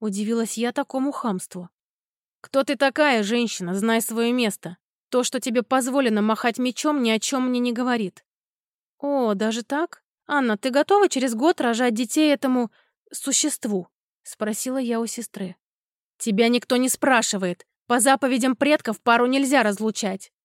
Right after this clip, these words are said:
Мужчина занервничал. «А запугивать ребёнка предки тоже, значит, тебе завещали?» И я уже начала злиться.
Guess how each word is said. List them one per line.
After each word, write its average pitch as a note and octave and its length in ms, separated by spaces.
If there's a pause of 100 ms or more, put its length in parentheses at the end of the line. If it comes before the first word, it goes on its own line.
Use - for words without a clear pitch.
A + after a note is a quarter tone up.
(200)
Мужчина A#3 500
занервничал. G3 760 (760)
«А C4 100
запугивать D4 540
ребёнка C4 480
предки C4 400
тоже, F4 300
значит, A3 340
тебе A3+ 260
завещали?» G#3 680 (320)
И G#3+ 80
я G#3+ 220
уже A#3+ 180
начала B3+ 400
злиться. A#3+ 500